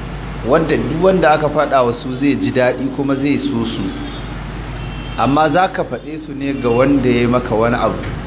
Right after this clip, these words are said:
na bajinta. Haka ne ko? Misali,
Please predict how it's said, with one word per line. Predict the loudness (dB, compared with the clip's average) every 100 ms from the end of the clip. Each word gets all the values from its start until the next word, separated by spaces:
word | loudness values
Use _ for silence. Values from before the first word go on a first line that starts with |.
| -8 -8 -4 0
na |
bajinta. | 2 2 0 -2 -2 -4 -4 -8 -2
Haka | 0 2
ne | 2
ko? | 2 2 0 -4 -8 -6 -6 -6 -8 -6 -8 -8 -8 -8 -6 -6 -6 -4
Misali, | -4 2 4 4 4